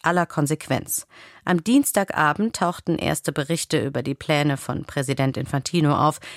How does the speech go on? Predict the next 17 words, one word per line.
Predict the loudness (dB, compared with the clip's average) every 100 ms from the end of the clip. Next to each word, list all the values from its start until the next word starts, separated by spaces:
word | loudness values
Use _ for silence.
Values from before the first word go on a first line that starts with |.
| -16
private | -2 2 4 4 4
Investoren | 2 2 0 0 0 2 2 2
an | 0
der | -2
fifa | -4 -2 -2 -2 -2
zu | -2
beteiligen. | -4 0 0 0 -2 -6 -10 _ _ -20 -20 -20 _
Nur | 2 2
zwei | 2 2 2
Tage | 2 0 2
später | -4 0 0 2 0 0
gab | -2 0
der | -2
Europäische | 0 -2 -2 0 0 0 -4
Fußballverband | -4 -6 0 0 0 0 0 0
uefa | -6 -2 -2 0 0 0
bekannt, | -2 0 2 2